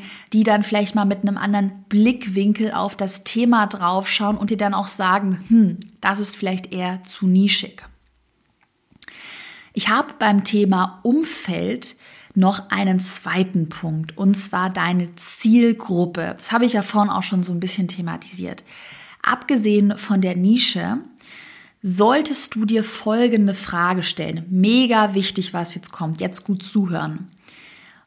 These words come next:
Wo liegen die drei dringendsten Probleme deiner Zielgruppe? Das ist die Grundfrage. Und die musst du mit deinem Online-Kurs lösen.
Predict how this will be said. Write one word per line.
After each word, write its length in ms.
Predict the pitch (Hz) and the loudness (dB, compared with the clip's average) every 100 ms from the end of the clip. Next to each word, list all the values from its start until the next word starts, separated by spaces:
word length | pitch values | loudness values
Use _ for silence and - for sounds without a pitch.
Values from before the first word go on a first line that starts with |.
| - | -6
Wo 540 | 175 202 254 320 339 | 2 4 4 0 -4
liegen 720 | 208 202 208 226 226 226 220 - | -2 2 4 4 4 2 2 -2
die 180 | 170 | -6
drei 540 | - 185 165 196 254 262 - | -6 -4 0 0 0 -4 -2
dringendsten 760 | 208 254 320 302 - 247 247 | 2 2 2 0 0 2 2
Probleme 720 | - 233 185 185 196 208 214 | 0 -4 0 0 2 2 0
deiner 600 | 208 170 170 190 185 185 | -2 0 2 2 0 -2
Zielgruppe? 880 | 185 - 214 208 208 - 180 170 - | -2 0 4 4 2 -4 -10 -8 -6
Das 240 | - 269 277 | -2 0 0
ist 180 | 254 | -2
die 120 | 247 - | -2 -2
Grundfrage. 920 | - 202 196 - - 160 160 - 170 - _ | 2 2 2 -2 -12 -12 -12 -12 -16 -20 _
Und 280 | 196 185 185 | -2 -2 -4
die 280 | 247 285 294 - | -4 -6 -8 -2
musst 520 | 196 214 214 - - | 2 4 2 -2 -2
du 260 | 262 294 311 220 | 0 0 -2 -2
mit 200 | 185 190 | -2 -2
deinem 280 | 180 175 185 - | -4 -4 -6 0
Online-Kurs 1080 | 233 247 226 220 220 220 - 214 220 - - _ | 4 4 2 0 -2 -2 -4 -2 -2 -4 -12 _
lösen. 720 | 185 180 185 220 254 202 160 | -2 2 4 4 4 2 -2